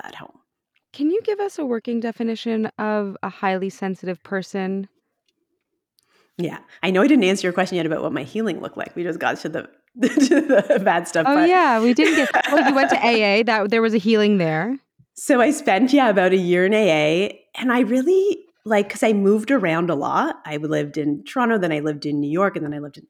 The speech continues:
Speaker 1: Israel, and then I was back to Toronto. And, and so I was never really in cons-, like,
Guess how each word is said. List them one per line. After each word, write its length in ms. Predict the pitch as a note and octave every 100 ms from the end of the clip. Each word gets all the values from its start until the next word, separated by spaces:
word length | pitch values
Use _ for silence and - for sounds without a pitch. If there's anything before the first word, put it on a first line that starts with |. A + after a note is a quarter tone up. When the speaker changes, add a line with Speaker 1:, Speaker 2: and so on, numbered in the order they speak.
| B3
Speaker 1:
Israel, 240 | G#3 G3
and 80 | E3+
then 80 | D3+
I 60 | D3
was 100 | D3
back 360 | - E3+ E3+
to 100 | -
Toronto. 500 | - E3+ E3 E3 D#3+
And, 180 | D3 D#3 - - - -
and 200 | G#3+ G#3+
so 160 | A3+ G#3
I 100 | G3
was 160 | G3
never 260 | G#3 G3+ C#4
really 360 | C4+ A#3 G#3 -
in 440 | E3 D#3+ E3 E3 -
cons-, 420 | F#3+ F3 - - -
like, 260 | D3+ D3+